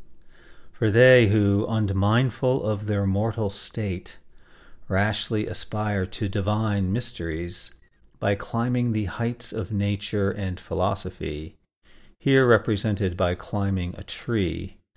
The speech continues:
their fate is perpetual inconstancy, perplexity, and instability of judgment. For as there is one light in nature, and another light that is divine,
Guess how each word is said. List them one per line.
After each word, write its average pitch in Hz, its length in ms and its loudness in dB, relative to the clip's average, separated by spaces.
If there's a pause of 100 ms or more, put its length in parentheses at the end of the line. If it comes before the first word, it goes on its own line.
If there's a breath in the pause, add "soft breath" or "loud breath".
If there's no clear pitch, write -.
(360 soft breath)
their 160 200 6
fate 156 460 2
is 123 240 -2
perpetual 123 880 -2
inconstancy, 98 1200 -4 (520 soft breath)
perplexity, 104 960 -2 (380 soft breath)
and 98 240 0
instability 98 840 0
of 92 300 -6
judgment. - 720 -6 (720 soft breath)
For 104 220 0
as 120 340 4
there 127 300 4
is 127 280 2
one 131 300 4
light 139 380 2
in 123 240 0
nature, 107 600 -2 (680 soft breath)
and 101 160 0
another 113 360 2
light 135 400 4
that 117 240 2
is 113 200 0
divine, 98 760 -2